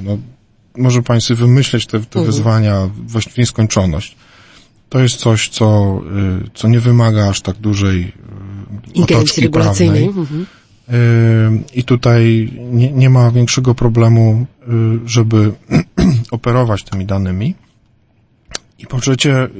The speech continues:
Speaker 1: to, co nas ba-, najbardziej ogranicza, to jest chęć do dzielenia się nimi. Yy, dlatego, że dzielenie się nimi jest bardziej opłacalne, tylko jest nieintuicyjne. My uważamy biznesowo, większość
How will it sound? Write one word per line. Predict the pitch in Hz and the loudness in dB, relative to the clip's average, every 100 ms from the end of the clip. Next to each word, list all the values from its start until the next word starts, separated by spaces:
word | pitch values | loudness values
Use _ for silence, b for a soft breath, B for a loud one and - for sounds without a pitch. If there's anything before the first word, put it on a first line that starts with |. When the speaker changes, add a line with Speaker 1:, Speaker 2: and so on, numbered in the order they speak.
| 110 | -10
Speaker 1:
to, | - | -10
co | - 120 | -2 0
nas | 113 107 | 0 0
ba-, | 117 117 | -2 -2
najbardziej | 110 110 113 110 | 0 0 0 -2
ogranicza, | 107 107 107 104 - 101 107 b b b b b b _ _ | -4 -2 -2 -2 -2 -4 -6 b b b b b b _ _
to | - | -12
jest | 143 | -10
chęć | - 127 120 107 | -4 0 0 0
do | 107 | -2
dzielenia | 107 107 107 95 | 0 0 0 -2
się | - | -4
nimi. | 92 92 95 _ b b b b b _ _ | -4 -4 -10 _ b b b b b _ _
Yy, | 120 107 107 107 101 98 92 | 0 2 4 4 2 0 -2
dlatego, | 90 113 110 127 123 | -2 -2 0 0 2
że | 120 113 107 | 0 -4 -4
dzielenie | 117 123 135 | 0 2 2
się | 123 120 | 2 2
nimi | 117 | 4
jest | 135 156 | 2 2
bardziej | 131 135 | -2 -2
opłacalne, | 147 160 - 101 104 101 _ _ | -2 -2 -2 -2 -2 -8 _ _
tylko | 113 - | -8 -2
jest | 123 123 - _ | 0 -2 -8 _
nieintuicyjne. | 120 131 139 127 131 120 - 107 85 87 _ _ _ - _ 87 104 | -2 2 2 2 0 -2 0 -2 -2 -10 _ _ _ -20 _ -20 -8
My | 104 113 | -2 0
uważamy | 117 117 113 117 110 104 98 - _ - 113 - - | 2 0 2 2 2 0 -4 -12 _ -20 -20 -20 -14
biznesowo, | 113 120 117 101 95 120 196 208 | -6 -2 -2 -2 -2 -2 -2 -4
większość | 120 107 - 92 | -4 -4 -6 -10